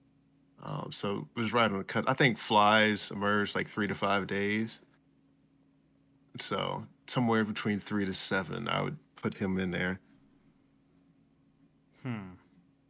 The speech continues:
Speaker 1: Yeah, so, so yeah, she, she gets the bodies and the stuff and the girl,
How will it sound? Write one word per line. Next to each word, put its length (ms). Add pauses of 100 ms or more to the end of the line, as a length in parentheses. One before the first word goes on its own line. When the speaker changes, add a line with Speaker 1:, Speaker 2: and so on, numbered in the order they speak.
(640)
Speaker 1:
Yeah, 360
so, 500 (1700)
so 220
yeah, 440 (1040)
she, 300
she 180
gets 260
the 100
bodies 540
and 80
the 60
stuff 340
and 80
the 40
girl, 720